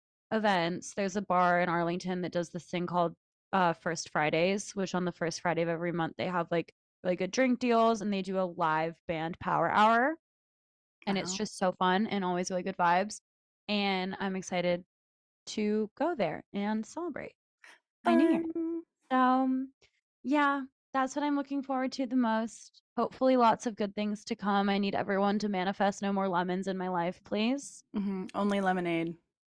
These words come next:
Speaker 1: Yeah. <laughs> I actually recently bought paper towels off of Amazon and didn't realize that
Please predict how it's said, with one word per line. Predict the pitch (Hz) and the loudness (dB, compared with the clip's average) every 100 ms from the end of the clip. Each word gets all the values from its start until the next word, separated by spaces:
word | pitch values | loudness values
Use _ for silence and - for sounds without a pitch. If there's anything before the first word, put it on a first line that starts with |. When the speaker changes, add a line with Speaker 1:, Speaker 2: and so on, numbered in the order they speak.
| _ _ _ | _ _ _
Speaker 1:
Yeah. | 214 185 160 156 196 190 - | -2 0 0 0 -4 -12 -6
<laughs> | 208 - - _ 277 | -6 -6 -20 _ -2
I | - 226 | 2 4
actually | 208 - - 262 254 | 4 2 -4 -4 -4
recently | 180 202 202 202 | -8 -4 -2 0
bought | 175 160 165 170 _ _ | 2 4 4 0 _ _
paper | 185 170 | -6 -6
towels | 170 170 175 | -2 -2 0
off | 175 | 0
of | 185 185 | 0 -2
Amazon | 165 180 180 190 202 | -2 -4 -2 0 0
and | 202 | 0
didn't | 190 175 - | 0 -2 -2
realize | 170 170 170 180 | 0 2 0 -2
that | 185 | -8